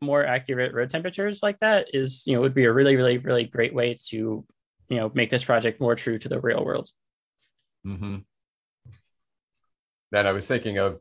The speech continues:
Speaker 2: the previous talk that Brian gave about, you know, the times that turtles are crossing the road and the intersection of tide and time for, for when they're actually potentially could be exposed to some of the hottest temperatures on roads, depending on,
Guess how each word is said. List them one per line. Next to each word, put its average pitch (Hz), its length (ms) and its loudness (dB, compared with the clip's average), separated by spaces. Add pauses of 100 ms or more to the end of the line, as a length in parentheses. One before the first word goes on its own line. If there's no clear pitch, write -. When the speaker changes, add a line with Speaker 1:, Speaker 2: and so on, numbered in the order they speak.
Speaker 2:
the 101 200 -4
previous 107 420 -2
talk 113 240 2
that 87 140 -4
Brian 107 340 2
gave 92 320 -2
about, 85 480 0
you 95 80 -8
know, 85 140 -4
the 85 80 -4
times 113 640 0
that 87 340 -2
turtles 104 340 0
are 98 120 -4
crossing 98 400 2
the 92 60 -6
road 92 460 0
and 76 400 -10
the 87 120 -8
intersection 90 520 -4
of 82 220 -8 (480)
tide 101 400 4
and 95 160 -2
time 95 380 -2
for, 87 320 -4 (100)
for 92 80 -4
when 92 140 -2
they're 92 100 2
actually 92 420 -2 (120)
potentially 131 480 -2
could 101 160 -8
be 98 100 -6
exposed 101 600 -4
to 85 220 -8 (400)
some 101 220 0
of 95 40 2
the 95 80 4
hottest 98 360 0
temperatures 92 680 -8 (120)
on 85 220 -4
roads, 87 540 -4 (400)
depending 92 400 -4
on, 80 320 -8